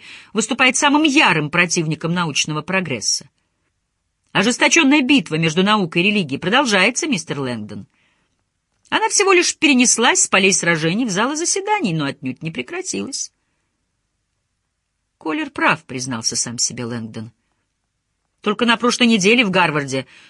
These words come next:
студенты факультета богословия провели демонстрацию здания биологического факультета, протестуя против включения в учебную программу курса генной инженерии. В защиту своего учебного плана декан биофака,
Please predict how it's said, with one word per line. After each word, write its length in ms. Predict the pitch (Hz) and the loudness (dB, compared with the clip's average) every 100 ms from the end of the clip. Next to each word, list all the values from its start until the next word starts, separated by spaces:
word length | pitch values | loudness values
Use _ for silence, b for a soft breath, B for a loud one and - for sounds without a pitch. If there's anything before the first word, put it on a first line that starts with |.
| B | B
студенты 560 | - 214 175 214 220 | 0 0 2 2 2
факультета 480 | 185 180 175 214 202 | -2 -2 0 0 0
богословия 680 | 185 165 151 - 143 143 208 | 0 2 2 0 0 0 0
провели 320 | 156 139 131 | -2 -4 -2
демонстрацию 760 | 156 147 131 - 135 139 - 156 | -2 -2 -2 -4 -4 -4 -4 -4
здания 460 | 131 139 139 156 | -4 -4 -2 -4
биологического 640 | 151 139 127 120 - - 131 | -4 -4 -4 -4 -6 -4 -8
факультета, 720 | 123 120 123 - 135 127 185 b b b b | -8 -8 -6 -4 -4 -6 -10 b b b b
протестуя 580 | - 247 240 - 285 320 | -2 2 0 0 0 0
против 340 | 269 285 240 | -2 -2 -4
включения 520 | - 240 - 254 269 277 | -2 0 2 2 2 0
в 60 | |
учебную 420 | 208 - 247 233 | 0 2 2 2
программу 560 | - 202 190 208 247 233 | 2 0 2 2 2 0
курса 400 | - 214 - 247 | -4 -4 -2 0
генной 540 | 180 190 180 190 220 | 0 0 2 0 0
инженерии. 760 | 214 202 277 302 175 127 117 107 _ _ _ _ _ _ _ _ _ _ _ _ | -2 0 0 2 0 -2 -6 -10 _ _ _ _ _ _ _ _ _ _ _ _
В 80 | 131 | -6
защиту 420 | 143 160 - 202 | 0 2 2 0
своего 320 | 185 165 160 170 | 0 0 2 0
учебного 480 | 160 175 156 147 | 2 0 0 -2
плана 400 | 143 139 147 147 | -4 0 0 0
декан 520 | 160 165 160 151 139 139 | -2 -2 0 -2 0 -2
биофака, 640 | 151 143 - 151 - 208 | -2 0 0 0 -2 -16